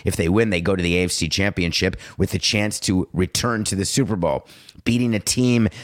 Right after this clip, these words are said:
that is supposed to be the best in football, that if they play the way they played against the Dolphins, will not beat the Bengals. When you are in between games, in football,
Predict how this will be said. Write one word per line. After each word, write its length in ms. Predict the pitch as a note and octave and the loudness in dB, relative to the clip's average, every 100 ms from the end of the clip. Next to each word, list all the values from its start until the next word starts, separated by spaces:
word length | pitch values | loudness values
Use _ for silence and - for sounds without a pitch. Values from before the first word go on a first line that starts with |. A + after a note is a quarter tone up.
| - | -2
that 200 | G2+ F#2+ | 0 0
is 100 | F2+ | 0
supposed 340 | - C3+ C#3+ | 2 2 2
to 80 | G#2 | 0
be 120 | G2+ | 0
the 100 | F#2 | 0
best 280 | F2 G2+ - | 0 0 0
in 120 | F#2 | -2
football, 560 | - B2 - F#2+ G2 - - - | 0 0 2 4 4 0 -6 -2
that 140 | G2+ | -2
if 100 | G2 | 0
they 100 | G2 | -2
play 240 | - C3 | 0 2
the 120 | B2+ A#2 | 2 2
way 120 | G#2+ | 2
they 120 | G2 | 0
played 200 | - A2 | 0 0
against 260 | G#2+ G2+ - | 0 -2 0
the 60 | |
Dolphins, 460 | G2+ B2 B2+ A2+ F#2+ | 2 2 2 -2 0
will 100 | B2 | 2
not 220 | B2+ C3 | 2 2
beat 160 | D#3 - | 0 0
the 80 | |
Bengals. 580 | G2+ G2 E2 G#1 - - - _ _ _ _ _ _ - - - - - _ _ _ - | 0 0 -2 -4 -6 -8 -10 _ _ _ _ _ _ -20 -20 -20 -20 -20 _ _ _ 0
When 240 | B2 C3 | 2 4
you 440 | A#2+ A#2 F3+ G#3 F#3+ | 4 6 6 8 6
are 240 | C#3 B2+ | 4 2
in 280 | - B2+ C#3+ | 2 2 2
between 720 | B2+ - - B2+ A#2 A#2 A2 - | 2 0 0 4 4 4 2 0
games, 720 | F#2 G2 F2 C2+ - - - - _ _ _ _ _ | 0 2 0 -2 -2 -2 -4 -10 _ _ _ _ _
in 300 | A2 G#2 G2+ | 0 2 0
football, 640 | - A#2+ - F2+ A#1+ - | 0 0 2 0 0 -2